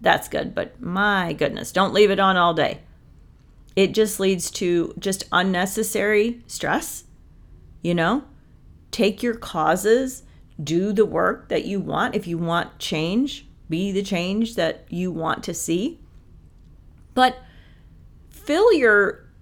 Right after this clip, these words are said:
head and your heart with inspiring things and follow uplifting people. Decide that you're gonna just avoid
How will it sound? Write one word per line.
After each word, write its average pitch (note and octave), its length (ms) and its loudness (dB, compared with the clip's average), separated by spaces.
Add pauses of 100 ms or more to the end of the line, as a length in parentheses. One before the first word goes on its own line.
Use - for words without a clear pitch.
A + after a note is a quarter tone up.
(140)
head G3 600 4
and F#3 160 0
your E3+ 120 0
heart E3+ 280 2
with F3 120 -2
inspiring E3+ 800 0
things - 420 -12
and G3 240 -2
follow C#4 460 0
uplifting F3+ 1000 -2
people. - 440 -6
Decide G#3 520 0
that E4 80 0
you're D4+ 160 -2
gonna A3 240 -2
just F#3+ 320 -4
avoid F3+ 420 2